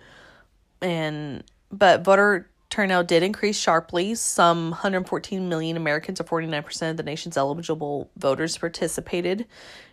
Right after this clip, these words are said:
in the last midterm election of twenty fourteen. Voter turnout was only thirty-six percent. So,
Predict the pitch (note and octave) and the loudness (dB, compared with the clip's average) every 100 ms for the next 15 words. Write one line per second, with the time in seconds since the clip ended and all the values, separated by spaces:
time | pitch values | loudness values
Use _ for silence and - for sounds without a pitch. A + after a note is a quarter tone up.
0 | _ - E3+ E3+ D#3+ D#3 E3 E3 F#3+ - | _ -2 0 4 4 8 6 6 -4 -4
1 | F#3 F3 D#3+ - F3 F3+ E3+ - G#3+ G#3+ | -4 0 -2 -2 -6 -6 -8 -2 -2 -2
2 | - A#3+ A#3+ - - - _ G#3+ A3+ - | -4 -2 -4 -8 -20 -20 _ 0 0 0
3 | B3 B3 A3+ G#3+ G#3+ G#3+ G#3+ G#3 G3+ G#3 | 0 2 2 0 0 0 -2 -2 -4 -8
4 | - - - - - D#3 - - _ _ | -10 -12 -8 -8 -4 -6 -6 -16 _ _
5 | _ _ _ _ _ _ _ _ _ _ | _ _ _ _ _ _ _ _ _ _
6 | _ _ _ _ - _ - - - B2+ | _ _ _ _ -20 _ -20 -8 0 2
7 | A2+ D2+ B1 | 2 -2 -6